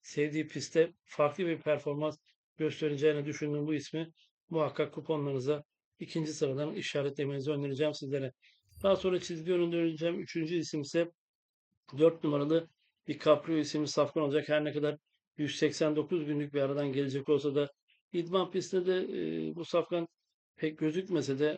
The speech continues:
bugün bir start avantajıyla birlikte iyi bir çıkışla birlikte liderliği alıp ön tarafta kalması halinde, e, inatçı karakteriyle bu rakiplerine zor anlar yaşatabilir. Bir beyaz bayrak aynı yarışı gelebilir.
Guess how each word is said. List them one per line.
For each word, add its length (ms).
bugün 440
bir 160
start 340
avantajıyla 560
birlikte 420
iyi 200
bir 80
çıkışla 460
birlikte 280
liderliği 480
alıp 220
ön 140
tarafta 500
kalması 540
halinde, 420
e, 100
inatçı 440
karakteriyle 720
bu 100
rakiplerine 600
zor 220
anlar 280
yaşatabilir. 560
Bir 200
beyaz 280
bayrak 320
aynı 160
yarışı 260
gelebilir. 480